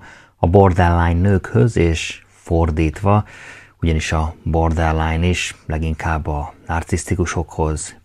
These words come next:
pszichopatákhoz vonzódik, tehát a toxikus személyekhez, nem pedig az egészséges emberekhez. A narcisztikus személyiségzavaros férfiak és a borderline személyiségzavarban szenvedő nők közötti kapcsolatot mély pszichológiai dinamikák hajtják.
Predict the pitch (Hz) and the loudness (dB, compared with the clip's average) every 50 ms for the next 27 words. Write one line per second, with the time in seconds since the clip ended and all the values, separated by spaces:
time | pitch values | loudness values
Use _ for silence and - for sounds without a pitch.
0 | _ _ - - - 101 101 95 - 90 87 - 87 82 80 - - - 90 82 | _ _ -8 -4 -2 0 0 0 0 -2 -2 -2 -2 -4 -4 -4 -4 -4 -2 -2
1 | 82 82 85 85 85 85 85 85 80 80 82 95 98 - - 85 73 - 76 - | -2 -2 -2 0 0 0 0 0 0 0 2 0 0 -2 -4 -6 -6 -8 -8 -6
2 | - 85 - - - - 80 - 80 76 - - - 95 95 95 92 87 87 - | -6 -6 -6 -6 -8 -8 -6 -6 -6 -8 -6 -4 -2 0 2 2 2 2 0 -2
3 | - 104 101 101 104 - - - - - - - - _ _ - 90 90 - - | -2 0 0 0 -2 -4 -10 -20 -20 -20 -20 -20 -20 _ _ 0 0 2 2 2
4 | 82 85 78 80 76 82 85 85 85 80 - - - 87 82 80 80 - - - | 2 2 2 2 2 2 4 4 2 2 0 -2 -2 -2 0 0 -2 -2 -4 -2
5 | 85 85 82 80 80 78 76 73 - - 80 80 - - - - - - - _ | -2 0 0 0 0 -2 -4 -6 -6 -6 -4 -4 -6 -6 -10 -16 -20 -20 -20 _
6 | _ _ - 110 120 143 160 - - 151 - - 127 - 110 98 - - 104 98 | _ _ 2 4 4 4 4 2 0 0 2 2 2 4 4 2 2 2 2 4
7 | 92 90 87 85 82 - - 95 90 82 82 90 85 82 87 85 82 82 82 80 | 6 6 4 4 2 0 0 2 2 2 0 0 0 0 2 2 2 2 0 0
8 | - - - - 98 87 87 82 - - - 87 87 87 87 90 87 - - 82 | -2 -6 -6 -2 0 0 0 0 -2 -4 -4 -2 0 0 0 -2 -2 -2 -4 -4
9 | 80 - - - 85 82 80 82 82 85 82 82 82 80 78 78 80 80 76 - | -4 -4 -4 -4 -4 -2 -2 -2 -2 -2 0 0 -2 -2 -2 -2 -4 -4 -6 -6
10 | - 90 85 82 80 78 - - - 85 80 - 82 80 80 82 80 80 80 80 | -6 -4 -2 -2 -2 -4 -4 -6 -6 -6 -4 -4 -4 -4 -2 -2 -4 -4 -4 -4
11 | 80 - - - 90 85 80 80 76 76 78 80 82 82 78 - - - 85 85 | -6 -6 -6 -4 -4 -2 -2 -2 -2 -2 -2 -2 -2 -4 -4 -4 -4 -4 -2 -2
12 | 78 - - - - 113 - - - 95 90 85 - 87 80 - - - - - | -4 -4 -4 -2 -2 -2 -2 0 -2 -2 -2 0 0 -2 -2 -4 -8 -16 -20 -20
13 | - _ _ - 90 92 92 87 80 76 - - - 92 85 82 80 78 76 76 | -20 _ _ -2 2 2 4 4 2 0 -4 -6 -4 -2 -2 0 0 -2 -2 -2
14 | 80 78 76 76 76 85 85 80 80 78 - 80 76 76 - - - 82 80 76 | -2 -2 -2 -2 -2 0 0 0 0 -2 -4 -6 -6 -8 -6 -6 -4 -4 -4 -4
15 | - - 78 78 76 - - | -6 -6 -8 -6 -8 -10 -12